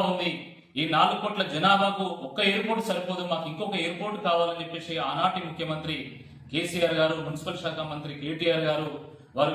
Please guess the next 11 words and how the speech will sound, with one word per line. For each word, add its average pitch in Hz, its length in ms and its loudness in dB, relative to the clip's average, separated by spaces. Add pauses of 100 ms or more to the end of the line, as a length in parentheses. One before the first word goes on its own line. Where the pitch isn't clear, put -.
కేంద్రంతోనే 175 640 -2
సంప్రదింపులు 165 600 -4
జరిపి, 165 260 -6 (500)
కేంద్రం 185 420 0
ముందు 180 280 0 (300)
మామనూరు 185 460 2
ఎయిర్‌పోర్ట్ 170 400 0 (600)
పునరుద్ధరణ 180 640 2 (440)
ప్రతిపాదన 185 480 2
పెట్టడం 151 360 -2
జరిగింది. 123 340 -4